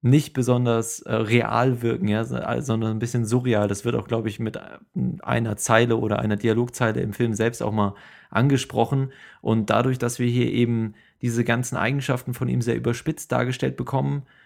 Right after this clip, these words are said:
und auch wie diese herausgearbeitet werden, alles auf eine sehr übers-, überspitzte Art und Weise mit den Sorkin-Dialogen, wie es dargestellt wird, ähm, finde ich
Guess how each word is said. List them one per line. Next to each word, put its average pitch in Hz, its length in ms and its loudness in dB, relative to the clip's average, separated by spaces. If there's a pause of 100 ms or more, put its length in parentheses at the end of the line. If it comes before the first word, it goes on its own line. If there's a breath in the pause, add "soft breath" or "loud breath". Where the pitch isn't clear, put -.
(140 soft breath)
und 120 320 2
auch 117 300 0
wie 139 80 4
diese 120 260 0
herausgearbeitet 113 920 0
werden, 117 380 0
alles 113 320 -2
auf 113 140 -2
eine 113 100 0
sehr 120 180 2
übers-, 120 460 -2
überspitzte 117 640 -2
Art 117 160 2
und 113 120 -4
Weise 120 300 0
mit 117 160 -2
den 113 160 -2
Sorkin-Dialogen, 113 1120 0 (300 loud breath)
wie 131 140 2
es 123 140 -2
dargestellt 117 720 0
wird, 117 360 -4
ähm, 107 360 -2 (560 soft breath)
finde 151 300 2
ich 147 220 -4